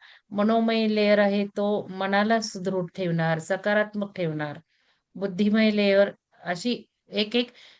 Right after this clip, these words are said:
पाचही कोशांची कामं ओंकारापरे-, ओका-, ओंकाराने होऊ शकतात. तर बघा, ओंकाराच्या जपाने पाच क्रिया, आपण योगाच्या दृष्टीने बघितलं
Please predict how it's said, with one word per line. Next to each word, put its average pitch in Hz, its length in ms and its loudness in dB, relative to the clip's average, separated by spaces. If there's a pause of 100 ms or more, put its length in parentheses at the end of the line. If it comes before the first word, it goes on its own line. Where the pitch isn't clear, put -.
(180)
पाचही 202 380 0
कोशांची 214 600 -2
कामं 196 360 -4
ओंकारापरे-, 170 1000 -2
ओका-, 165 380 -4
ओंकाराने 165 520 -2
होऊ 185 160 -6
शकतात. - 420 -10 (520)
तर 220 80 0
बघा, 208 280 2
ओंकाराच्या 220 640 2
जपाने 214 420 2 (160)
पाच 226 380 4 (120)
क्रिया, 190 360 0
आपण 190 300 -2
योगाच्या 220 800 4
दृष्टीने 233 480 -4
बघितलं 196 480 -4